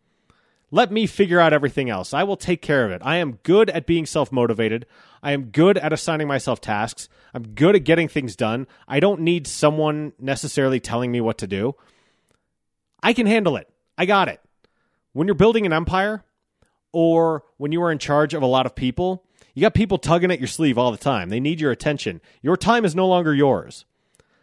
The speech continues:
Time is literally the only thing that is finite on this earth. You can always get more fit. You can always make more money. You can always acquire more things, I guess, if you want to. Time,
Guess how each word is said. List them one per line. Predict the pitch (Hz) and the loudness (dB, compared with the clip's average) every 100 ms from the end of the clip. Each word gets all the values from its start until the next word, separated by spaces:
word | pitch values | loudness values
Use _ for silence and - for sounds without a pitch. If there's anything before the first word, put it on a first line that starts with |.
| _ | _
Time | - 202 240 | -2 2 4
is | 196 | 2
literally | 147 180 190 180 180 | 2 0 2 2 2
the | 151 147 | 0 -4
only | 151 170 | -4 -4
thing | - 156 151 123 | -4 -4 -4 -2
that | 123 | -2
is | 123 - | -2 -6
finite | - 170 165 143 135 | 0 2 4 4 2
on | - 127 | 0 -4
this | 120 - | -4 -6
earth. | 92 - _ _ _ _ _ | -8 -8 _ _ _ _ _
You | 113 | -6
can | 160 | -4
always | 160 180 202 | 4 4 4
get | 151 185 | 0 2
more | 156 | 0
fit. | - 139 131 - | 0 -2 -2 -4
You | 98 | -12
can | 113 | -4
always | 151 165 | -2 -2
make | 147 156 | -2 -2
more | 143 127 | -2 0
money. | 117 110 110 - _ _ _ _ | -2 -2 -4 -10 _ _ _ _
You | 110 | -2
can | 151 | 4
always | 208 165 | 4 2
acquire | - - 151 156 | 0 4 4 4
more | 143 139 131 | 2 2 0
things, | - 131 139 117 101 | 0 -2 0 -2 -6
I | |
guess, | 98 113 - | -6 -6 -8
if | 98 | -10
you | |
want | 104 131 135 | -6 -6 -4
to. | 101 95 - _ _ _ _ | -6 -6 -10 _ _ _ _
Time, | 135 160 190 220 | 0 2 2 0